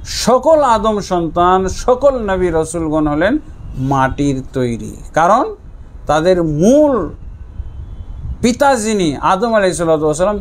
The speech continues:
তিনি, তিনি হচ্ছেন মাটির তৈরি। অতএব মূলগত দিক থেকে সবাই হলো মাটির তৈরি,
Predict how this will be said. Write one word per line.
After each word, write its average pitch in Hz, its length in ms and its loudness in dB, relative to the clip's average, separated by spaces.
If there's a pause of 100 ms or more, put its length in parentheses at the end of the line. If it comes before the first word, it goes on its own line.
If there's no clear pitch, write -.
তিনি, 180 340 0 (1300)
তিনি 202 220 2
হচ্ছেন 202 420 0
মাটির 147 440 0
তৈরি। 113 260 -8 (400)
অতএব 202 540 2 (180)
মূলগত 262 800 4
দিক 202 240 -2 (140)
থেকে 175 640 0 (360)
সবাই 262 640 2
হলো 233 280 4
মাটির 156 460 0
তৈরি, 151 440 0